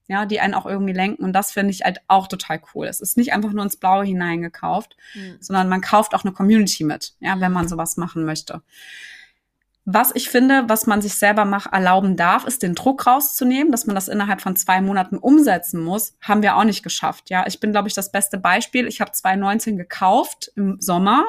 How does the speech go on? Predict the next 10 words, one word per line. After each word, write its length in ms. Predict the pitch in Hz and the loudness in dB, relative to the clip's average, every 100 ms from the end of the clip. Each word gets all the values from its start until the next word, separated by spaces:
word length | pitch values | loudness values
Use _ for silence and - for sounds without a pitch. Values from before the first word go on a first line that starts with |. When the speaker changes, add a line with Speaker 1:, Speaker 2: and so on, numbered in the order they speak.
| 440 | -2
Speaker 1:
und 320 | - 214 214 - | -2 -2 -2 -12
hab 320 | - 220 - | -2 -2 -2
überhaupt 300 | - 208 208 | -4 -2 0
noch 100 | 208 | -2
gar 140 | 202 196 | -6 -8
kein 180 | - 190 | -6 -8
richtiges 400 | 190 - 170 - | -6 -8 -8 -4
Thema 340 | 233 247 302 | 0 2 2
gehabt, 460 | 285 294 359 - - - - - - - | 2 0 -2 -6 -18 -20 -20 -16 -16 0
ähm, 360 | 220 220 220 | 2 4 2